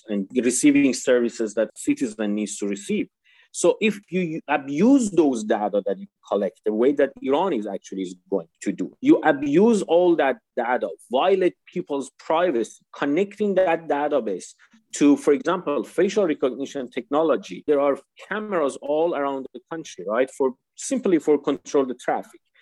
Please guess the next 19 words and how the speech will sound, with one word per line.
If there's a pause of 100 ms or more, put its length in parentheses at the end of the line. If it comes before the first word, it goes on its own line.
(300)
So (200)
it's (200)
enough (140)
to (280)
feed (200)
all (220)
those (280)
pictures
that (120)
you (160)
are (160)
taking (160)
with (140)
the (120)
traffic
camera (500)
and
feed
that